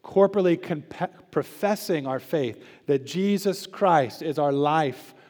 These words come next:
our hope, our righteousness, our peace. Together, we remember and behold the one who was slain for us, and we rest in the promise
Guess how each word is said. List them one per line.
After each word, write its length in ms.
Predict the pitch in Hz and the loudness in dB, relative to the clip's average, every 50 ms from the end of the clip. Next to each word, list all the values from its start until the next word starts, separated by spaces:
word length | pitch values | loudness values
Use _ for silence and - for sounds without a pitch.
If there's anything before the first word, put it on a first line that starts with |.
| _ _ _ | _ _ _
our 180 | - 147 147 135 | -8 -6 -6 -6
hope, 500 | - - 170 175 165 143 127 - - - - - - | -8 -8 -4 -2 0 0 -2 -4 -8 -18 -20 -12 -4
our 200 | 165 160 151 147 | 0 0 2 2
righteousness, 840 | 139 147 151 165 165 160 - 151 139 - - 143 131 127 117 - - - | 2 4 2 2 2 0 -4 -6 -6 -6 -8 -10 -10 -10 -10 -12 -12 -6
our 360 | 143 139 139 139 135 131 123 - - - - | -2 -2 0 0 -2 -4 -6 -10 -16 -20 -16
peace. 360 | - - 131 120 110 - - | -12 -10 -8 -8 -8 -12 -14
Together, 800 | - - 165 143 127 156 160 175 180 185 190 185 190 190 185 185 - - - - _ _ | -8 -6 -6 -4 -2 0 0 0 2 0 0 0 0 -4 -6 -8 -16 -20 -20 -20 _ _
we 140 | - 123 135 | -8 -6 -4
remember 560 | 147 175 190 180 170 160 160 156 147 160 160 | -4 -4 -4 -4 -2 -4 -4 -4 -2 -2 -2
and 140 | 156 147 139 | -2 -2 -2
behold 500 | 123 135 135 - - 139 135 135 135 127 | -4 -6 -6 -4 -4 0 2 2 2 0
the 60 | 127 | -2
one 220 | 120 131 139 147 143 | -2 -2 -2 -2 -2
who 80 | 139 | -4
was 140 | 127 123 120 | -6 -6 -6
slain 440 | - - - 160 160 170 185 185 180 | -8 -6 -4 -4 -2 -2 -4 -6 -8
for 180 | - - 156 117 | -8 -6 -6 -6
us, 340 | 101 95 98 - - - _ _ _ _ _ _ _ _ _ _ | -6 -8 -12 -16 -18 -20 _ _ _ _ _ _ _ _ _ _
and 140 | - 131 139 | -8 -4 2
we 100 | 156 170 | 2 4
rest 420 | 180 165 160 160 170 180 175 - - | 4 4 4 2 2 2 0 -4 -2
in 80 | 185 | -2
the 80 | 185 180 | -2 -4
promise 800 | - - 170 147 139 123 117 123 143 - - - - - - | 0 0 2 2 2 0 -2 -4 -6 -8 -10 -10 -12 -14 -16